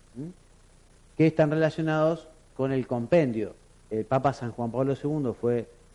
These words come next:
quien nos regaló el catecismo, que es un, es un, un texto largo y profundo, y Benedicto dieciséis quiso facilitar también su lectura con un compendio que está hecho en preguntas y respuestas.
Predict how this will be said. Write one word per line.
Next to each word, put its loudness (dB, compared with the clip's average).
quien -6
nos -12
regaló -2
el -8
catecismo, -4
que -14
es -16
un, -16
es -16
un, -14
un -12
texto -6
largo -2
y -12
profundo, -10
y 6
Benedicto 4
dieciséis 4
quiso 0
facilitar 2
también -2
su -2
lectura -2
con -4
un -4
compendio 0
que -14
está -4
hecho -6
en -8
preguntas -6
y -8
respuestas. -14